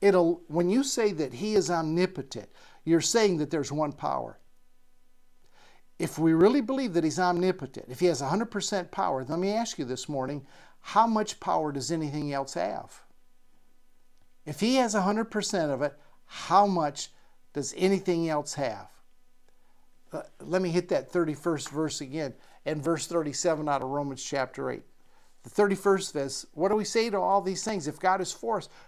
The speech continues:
what power can be against us? What power can subdue you? What power can get you out of the mode of living that God has predestined you and called you and justified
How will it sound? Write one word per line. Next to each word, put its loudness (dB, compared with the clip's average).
what 0
power 0
can -2
be 0
against 0
us? -18
What 6
power 2
can -4
subdue -2
you? -4
What 4
power 2
can -10
get -6
you -4
out 0
of -8
the -2
mode 2
of -6
living 0
that -6
God 2
has -4
predestined 0
you -6
and -10
called 0
you -4
and -10
justified 0